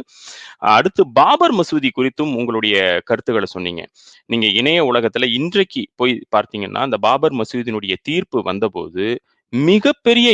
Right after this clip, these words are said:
எதிர்வினை என்பது தமிழ்நாட்டுல தான். பாபர் மசூதி அந்த தீர்ப்புக்கு எதிராக தமிழ்நாட்டுல தான் வந்துச்சு. அண்மையில, அ, திராவிட முன்னேற்ற கழகத்தினுடைய கொள்கை பரப்பு செயலாளர் அண்ணன் ஆ ராசா அவர்களுடைய ஒரு மேடை பேச்சை கேட்க நேர்ந்தது. அதுல கூட அவரு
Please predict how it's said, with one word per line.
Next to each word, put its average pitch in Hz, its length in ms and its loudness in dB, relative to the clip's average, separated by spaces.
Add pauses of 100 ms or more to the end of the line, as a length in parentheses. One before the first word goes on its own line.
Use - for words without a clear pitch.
எதிர்வினை 143 500 2
என்பது 98 440 -2 (460)
தமிழ்நாட்டுல 160 720 0
தான். 104 260 0 (120)
பாபர் 113 300 0
மசூதி 98 460 -10 (300)
அந்த 92 240 -10
தீர்ப்புக்கு - 460 -10
எதிராக 101 380 -2
தமிழ்நாட்டுல 104 520 -4
தான் 95 180 -6
வந்துச்சு. 80 340 -12 (680)
அண்மையில, 156 480 2 (420)
அ, - 80 -2 (140)
திராவிட 156 440 2
முன்னேற்ற 151 420 0
கழகத்தினுடைய 110 680 -2
கொள்கை 117 360 -2
பரப்பு 104 280 -6
செயலாளர் 95 480 -6
அண்ணன் 101 440 -4
ஆ 107 100 2 (120)
ராசா 110 400 0
அவர்களுடைய 98 600 -6
ஒரு 110 280 -8
மேடை 113 340 -4
பேச்சை 98 280 -6
கேட்க - 320 -6
நேர்ந்தது. 85 400 -12 (380)
அதுல 160 240 2
கூட 151 180 0
அவரு 113 220 0